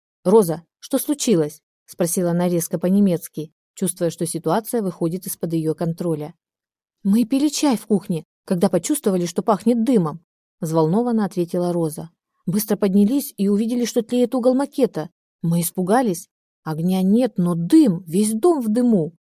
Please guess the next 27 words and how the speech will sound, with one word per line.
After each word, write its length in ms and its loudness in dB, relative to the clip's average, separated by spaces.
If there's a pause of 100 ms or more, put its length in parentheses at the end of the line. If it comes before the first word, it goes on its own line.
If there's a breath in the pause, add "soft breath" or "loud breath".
(460)
«А 100 -6
как 200 -8
это 120 -4
случилось? 680 -2 (340)
Кто-нибудь 460 4
из 120 2
вас 220 2
поднимался 500 2
на 120 -2
чердак? 440 -2 (280)
Может, 460 2
ты, 120 4
Наташа», 640 0
она 220 0
повернулась 460 0
к 40 -16
перепачканной 600 -2
сажей 340 -2
гости, 520 -4 (160)
«курила 380 4
здесь 380 0
на 120 -2
чердаке 580 0
и 200 -4
забыла 320 2
погасить 440 -2
сигарету?» 680 0